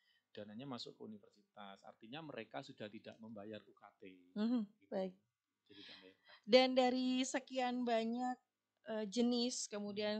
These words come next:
Speaker 1: Hmm.
Speaker 2: sudah termasuk syaratnya minimal I P, I P harus tiga gitu ya, Pak, ya.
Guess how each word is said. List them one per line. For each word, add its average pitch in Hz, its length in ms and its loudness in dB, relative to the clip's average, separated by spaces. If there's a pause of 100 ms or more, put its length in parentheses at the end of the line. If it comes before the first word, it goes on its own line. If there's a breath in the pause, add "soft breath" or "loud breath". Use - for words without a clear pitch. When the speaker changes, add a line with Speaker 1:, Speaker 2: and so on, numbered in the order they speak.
Speaker 1:
Hmm. - 0 -
Speaker 2:
sudah 208 160 8
termasuk 208 400 4
syaratnya 220 480 6
minimal 202 480 6
I 185 80 -2
P, 208 80 0 (400)
I 202 120 0
P - 40 2 (200)
harus 202 440 6
tiga 240 480 12
gitu 190 180 0
ya, 185 100 6
Pak, 180 100 2
ya. 190 100 6